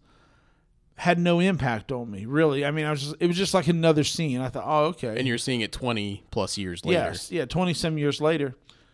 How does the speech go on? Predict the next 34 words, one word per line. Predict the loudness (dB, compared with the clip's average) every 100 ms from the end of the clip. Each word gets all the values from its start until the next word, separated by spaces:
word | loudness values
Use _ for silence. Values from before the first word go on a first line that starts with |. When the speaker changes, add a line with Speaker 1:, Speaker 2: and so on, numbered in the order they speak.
| _ _ _ _ _
Speaker 1:
But | 2 2
the | 2 4
end | 4 4
of |
the | 2
movie | 2 0 0 -2
messed | 0 0 0 -2
me | -2 0
up. | 0 -2 -12 -20 -20 _ _ _ _ _ _ -8
'Cause | -2 0 0
I, | -4 -4
for | -4 -4
some | 2 4 4
reason, | 2 0 -2 -2
even | -2 -2 0
though | 2 2
it's | 0 -2
implied, | -4 -4 -4 0 2 2 2 0 -4 -8 -14 -18 -12
now | -10
spoiler | -2 2 4 4 0
alert, | 0 -2 -2 -8 -20 -20 -20 _
even | -4 0 2
though | 2 2
it's | 0
implied, | -2 -2 -2 -2 0 0 0 -4 -4
the | -2
whole | -2 2 4 4
movie, | 4 2 2 0 0 -4 -10 -20 _ _ _ _ _
the | -8 -2 0
impact | 0 2 4 2 2 -2
of |
Norman | 2 2 4 4
Bates' | 4 4 2 -2
mother | 2 4 4 2 -2 -8 -12